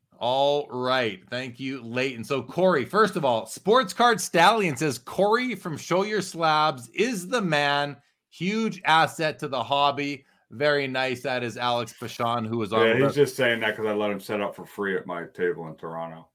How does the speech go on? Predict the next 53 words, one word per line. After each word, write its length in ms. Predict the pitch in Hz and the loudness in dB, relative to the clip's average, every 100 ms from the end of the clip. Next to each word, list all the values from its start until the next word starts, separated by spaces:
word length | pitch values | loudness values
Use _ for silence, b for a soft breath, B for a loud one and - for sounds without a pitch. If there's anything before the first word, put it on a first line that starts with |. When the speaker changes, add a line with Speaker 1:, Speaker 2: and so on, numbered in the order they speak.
| - | -10
Speaker 1:
There 120 | 139 | -6
you 140 | 135 | -4
go. 140 | 131 - - - | -2 -2 -4 -12
<laughs> 60 | 175 | -6
There 200 | 143 143 | -2 -2
you 160 | 143 135 | -2 -4
go. 380 | 135 135 117 B B B | -2 0 -2 B B B
As 280 | 175 226 175 | 6 6 4
you 180 | 202 | 6
also, 320 | 185 202 190 185 | 6 6 4 -2
you, 280 | 170 156 156 | -2 -4 -4
you 220 | 165 160 | -4 2
had, 340 | 165 165 147 b b | 4 4 2 b b
you 100 | 147 | 0
had 140 | 147 135 | 2 2
Amanda 480 | 127 175 196 190 | 2 2 4 2
with 260 | 185 185 185 | 2 2 0
you. 320 | 185 180 180 | 0 2 2
You 220 | 175 139 | 0 -2
had 260 | 127 131 120 | 0 0 0
David 380 | 143 151 131 123 | -4 -4 -6 -8
Marino 440 | 120 151 196 190 180 | -6 -4 0 2 2
with 160 | 175 | 0
you 100 | 175 | -2
there 240 | 165 170 156 | 2 2 2
for 140 | 175 | 0
a 40 | |
little 220 | 165 175 170 | 0 0 4
while. 300 | 170 170 170 | 6 6 4
You're, 200 | 175 - b b _ _ _ _ | -2 -8 b b _ _ _ _
well, 220 | - 185 202 | -10 -4 -4
what's 160 | 196 | -2
going 220 | 220 208 | 0 4
on? 240 | 208 208 147 | 6 4 4
It's 160 | 131 | -2
just 220 | 156 151 - | -6 -10 -6
the, 500 | 156 151 151 143 120 | -2 -2 -2 -6 -10
the 140 | 151 123 | -14 -12
community 480 | - 156 185 175 156 | -6 -2 0 -2 -2
table 380 | 170 196 214 | -2 0 0
or 100 | 208 | 0
what? 260 | 151 120 - _ _ - | 0 0 -2 _ _ 2
Speaker 2:
Yeah, 320 | 147 165 165 | 6 6 6
I 140 | 156 175 | 6 6
love 300 | 170 156 151 | 8 6 6
it. 100 | 139 | 2
I 60 | 151 | 2
mean, 180 | 160 160 | 2 0
and 120 | 170 | 2
that's, 240 | 175 - - | 0 -2 -6
that's, 440 | 147 156 - - _ _ _ | -2 -2 -6 -20 _ _ _
you 80 | 143 | -2
know, 260 | 131 113 | -2 -2